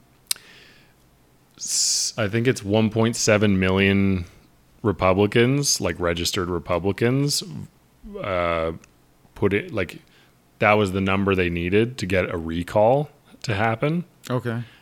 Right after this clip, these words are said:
Speaker 1: And so now they're, they're recalling the governor. And be-, just because of how the form is, like, ballot, pe-, like, you know how they get to basically vote on individual stuff there, right?
Speaker 2: Yeah,
Speaker 1: So, like,
Speaker 2: yeah.
Speaker 1: the first question is, do you wanna, do you want to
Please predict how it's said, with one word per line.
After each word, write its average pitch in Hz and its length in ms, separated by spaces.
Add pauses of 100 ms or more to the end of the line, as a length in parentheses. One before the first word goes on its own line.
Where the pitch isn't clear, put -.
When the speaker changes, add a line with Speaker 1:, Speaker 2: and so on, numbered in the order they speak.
(140)
Speaker 1:
And 104 180
so 98 260
now 95 240
they're, 104 140
they're 92 300
recalling 87 600
the 82 80
governor. 98 560 (640)
And 107 140
be-, 104 200
just - 280
because 123 360
of 104 200
how 104 400
the 95 260
form 101 640
is, 156 520 (460)
like, 95 200 (360)
ballot, 104 420
pe-, - 160
like, 110 200
you 135 60
know 131 80
how 117 120
they 104 140
get 98 180
to 90 420
basically 82 580 (220)
vote 90 300
on 82 120
individual 80 500
stuff - 460
there, 78 240
right? 82 300 (140)
Speaker 2:
Yeah, 139 320 (100)
Speaker 1:
So, 123 140
like, 117 60
Speaker 2:
yeah. 110 40
Speaker 1:
the 120 60
first 135 340
question 120 400
is, 104 240
do 113 180
you 120 220
wanna, 107 560
do 104 180
you 110 200
want 101 340
to 92 580